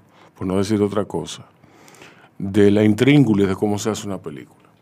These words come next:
Ya con la banda sonora es otra cosa. ¿Por qué? Porque, bueno, eh, decir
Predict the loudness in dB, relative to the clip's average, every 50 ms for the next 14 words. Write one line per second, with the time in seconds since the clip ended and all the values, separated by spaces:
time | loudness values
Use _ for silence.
0 | _ _ _ _ _ _ _ _ _ _ _ _ _ _ _ _ _ _ _ _
1 | _ _ _ _ _ -20 -20 _ -20 -20 -20 -20 _ _ -4 -2 0 0 0 0
2 | 0 0 2 2 2 2 2 2 2 0 -2 -2 -2 -2 -2 0 0 0 0 -2
3 | -4 -6 -6 -10 -12 -8 -8 -8 -6 -6 -6 -8 -8 -8 -14 -14 -14 -16 -18 -20
4 | _ _ _ _ _ -10 -10 -10 -6 -6 -4 -4 -4 -6 -8 -10 -8 -8 -8 -4
5 | -4 -4 -6 -6 -10 -16 -20 -20 _ _ _ -10 -8 -8 -8 -8 -10 -12 -16 -20
6 | _ _ _ _ _ _ _ _ _ _ -8 -4 -4 -4 -4 -6 -6 -4 -2 -2
7 | -2 -2 -4 -6